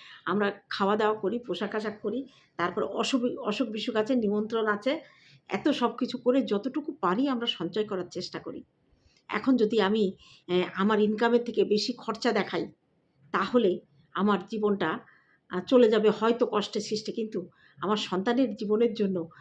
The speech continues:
আমরা কিছু ইনভেস্ট করে যেতে পারবো না।" এরকম ধরনের একটা কথা কিন্তু ও বলতে পারত, কিন্তু ও কি বলল? না, ও বলল, "আমি লোকেরকে ঠকিয়ে, লোককে ঠকিয়ে, লোককে,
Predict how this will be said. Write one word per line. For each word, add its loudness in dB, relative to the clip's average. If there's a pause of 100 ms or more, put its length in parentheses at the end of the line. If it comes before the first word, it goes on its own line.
(180)
আমরা 0
কিছু -2
ইনভেস্ট 0
করে 0
যেতে -2
পারবো -6
না।" -12 (380)
এরকম 2
ধরনের 4
একটা 2
কথা -2
কিন্তু 0
ও 2
বলতে -2
পারত, -6 (720)
কিন্তু -2
ও 6
কি 0
বলল? 2 (540)
না, -2 (960)
ও 6
বলল, 10 (520)
"আমি 6 (580)
লোকেরকে 4 (120)
ঠকিয়ে, 8 (800)
লোককে 4 (100)
ঠকিয়ে, 2
লোককে, 6